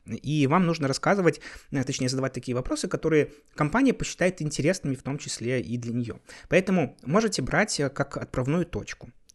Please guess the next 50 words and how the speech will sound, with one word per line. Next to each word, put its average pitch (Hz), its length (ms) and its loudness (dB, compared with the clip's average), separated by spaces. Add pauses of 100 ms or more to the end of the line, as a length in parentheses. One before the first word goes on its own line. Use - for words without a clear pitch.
Не 165 180 4
обязательно 180 360 4
задавать 143 220 0
эти 139 140 -8
вопросы, 185 400 -2
просто - 320 -4
знайте, 135 240 -6
что - 160 -12
они 123 140 -6
есть, - 300 -10
<laughs> - 280 0
и 120 120 -2
вы 156 120 0
можете 131 300 -4
ими 135 100 -2
пользоваться. - 560 -12 (440)
О - 40 -12
команде 247 320 6
и 220 40 4
проекте. 120 320 4
Для 113 100 -4
меня 226 100 4
это, 220 140 2
на 170 60 0
самом 170 200 0
деле, 151 140 0
самый 113 340 2
важный 107 300 -4
вопрос. 254 340 0
Мне 147 80 -2
всегда 143 240 -2
важно 131 300 0
понимать, 110 400 -6 (260)
как - 260 4
устроен 104 360 -4
процесс, 196 420 4
каким - 240 -8
стеком 120 300 -4
я 113 60 -2
буду 123 180 -4
работать, 151 540 0 (260)
кто - 160 2
есть 127 160 2
в - 40 -18
команде 151 800 4
и, 180 280 -6
и 175 40 -4
так 147 180 2
далее. 104 360 2
Поэтому 160 400 2